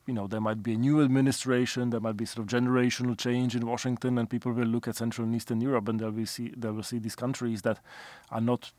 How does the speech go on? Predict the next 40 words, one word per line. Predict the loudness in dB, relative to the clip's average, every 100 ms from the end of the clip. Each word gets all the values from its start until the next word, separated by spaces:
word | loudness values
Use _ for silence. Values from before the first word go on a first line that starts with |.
| _ _ _ _ -6
you | -4
know, | -2
doing | -4 0 0 0
particularly | -4 -10 -8 -4 -2 0 0
anything | 2 0 -2 -4
for | -6 -4
their | -2
own | -2 -2
security, | -4 -6 -4 -4 -2 -2
are | 0
not | -2 -4
being | -6 -8
particularly | -8 -12 -6 -4 -4
reliable | -2 -2 0 0
allies, | 2 2 0 -6 -8 -14 -20 -20 -18
and | -10 -8
they | -8
keep | -8 -4
asking | 0 0 0 -4
for | -4
things | -4 -2 -2 -2
on | -2
a, | -2
on | -4
a, | -4
on | -4
a | -4
regular | -4 -2 -2
basis. | -2 -4 -2 0 2
And | 2 0 -4 -16 _ _ _
given, | -4 0 2 2 -2 _ _ _
you | -6
know, | -4
rise | 0 0 0
of | -4
China | -2 0 0
and | 0 2
other | 0
priorities | 2 2 2 0 0 -2
that, | -2